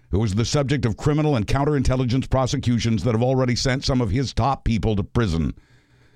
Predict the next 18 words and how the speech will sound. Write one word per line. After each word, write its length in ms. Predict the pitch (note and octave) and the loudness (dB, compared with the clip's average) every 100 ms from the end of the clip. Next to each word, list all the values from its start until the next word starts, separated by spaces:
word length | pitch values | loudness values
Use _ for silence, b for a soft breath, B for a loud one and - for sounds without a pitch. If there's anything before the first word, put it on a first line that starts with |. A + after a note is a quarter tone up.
| b b - | b b -2
These 240 | C3 C#3+ | 0 2
are 120 | C#3+ | 2
not 340 | C#3 D3+ D3+ A2 | 2 2 0 0
liberal 460 | B2 B2 C#3 B2+ | 2 2 2 2
talking 440 | - C3 A#2 G#2+ F2 | 2 0 0 0 0
points. 400 | A2+ D#2+ - - B B B | 0 -2 -6 -14 B B B
They 140 | A#2 | 0
are 120 | A#2 | 0
facts 600 | G#2 C#3 C3 E3+ - - - | 0 0 2 0 -4 -12 -4
and 160 | A2+ G#2 | -2 0
likelihoods 760 | A2+ D#3+ C#3+ C3 B2 C3 C3 | 0 0 0 0 2 0 0
based 320 | F#2 C3+ D3 | 0 0 0
on 120 | C3+ A#2 | 0 0
an 100 | C3+ | 0
overwhelming 800 | C#3+ B2+ B2+ B2 D3 C#3+ C#3+ C3+ | 0 2 2 2 2 2 0 0
pile 380 | - C3+ C3+ | 0 0 2
of 100 | C3+ | 2
evidence 420 | C3 A2+ A2+ A#2+ | 2 2 2 0